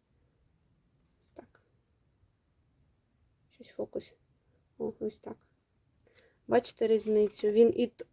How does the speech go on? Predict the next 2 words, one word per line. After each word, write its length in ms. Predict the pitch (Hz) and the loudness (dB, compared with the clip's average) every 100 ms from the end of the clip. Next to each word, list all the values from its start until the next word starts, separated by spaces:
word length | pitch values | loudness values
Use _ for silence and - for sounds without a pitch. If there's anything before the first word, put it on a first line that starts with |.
| - | -2
тоненький 760 | - 226 330 403 339 202 196 _ _ _ _ _ _ _ _ _ _ _ _ _ _ _ _ | 4 8 10 10 6 -4 -16 _ _ _ _ _ _ _ _ _ _ _ _ _ _ _ _
іде, 360 | 214 190 202 220 | -8 0 0 0